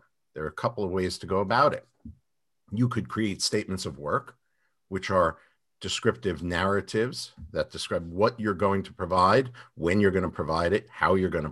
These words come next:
provide it, and so forth. Those statements of work are governed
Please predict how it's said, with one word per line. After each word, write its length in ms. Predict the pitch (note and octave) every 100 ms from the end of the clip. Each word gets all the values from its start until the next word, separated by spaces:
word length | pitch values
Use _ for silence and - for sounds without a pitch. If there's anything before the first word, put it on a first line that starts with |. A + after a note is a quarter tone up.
| -
provide 320 | C#2+ C#2+ D2
it, 120 | G#2+ -
and 100 | D2+
so 220 | - B1
forth. 380 | - E2+ A#2+ - _ _ _ _ _ -
Those 200 | G#2+ -
statements 360 | A#2 A2 G2+
of 80 | F#2+
work 200 | G2 -
are 60 | E2
governed 680 | D#2+ A2 C3+ G#2 D#2+ D2